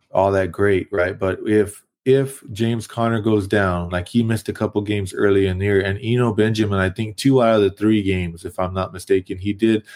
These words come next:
disappoint us in one of those games, but two out of the three games, 'cause I started him in every single one, he produced, like, top twelve fantasy. He was the R B one for fantasy in two of those three weeks.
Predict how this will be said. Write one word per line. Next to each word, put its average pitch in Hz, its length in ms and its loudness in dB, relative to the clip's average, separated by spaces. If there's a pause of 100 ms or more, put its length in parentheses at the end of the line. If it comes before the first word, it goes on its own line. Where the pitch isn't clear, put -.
disappoint 101 540 -6
us 92 120 -8
in 101 160 -14
one 95 140 -6
of 95 80 -4
those 92 240 -2
games, 92 260 -8
but 98 200 -2
two 143 240 2
out 127 120 4
of 117 60 0
the 104 80 0
three 110 240 -4
games, 98 340 -8
'cause 92 140 -12
I 98 120 2
started 110 420 2
him 98 60 -6
in 95 100 -6
every 98 220 -2
single 92 340 -8
one, 92 180 -10 (320)
he 139 160 2
produced, 131 720 0 (260)
like, 101 240 0
top 110 320 -2
twelve 107 400 0
fantasy. 98 400 -4
He 123 40 2
was 117 160 0
the 113 80 2
R 107 200 4
B 107 160 0
one 101 240 0
for 98 140 -8
fantasy 98 600 -4
in 95 120 -10
two 101 240 2
of 95 80 2
those 92 200 -2
three 95 240 -4
weeks. 92 400 -6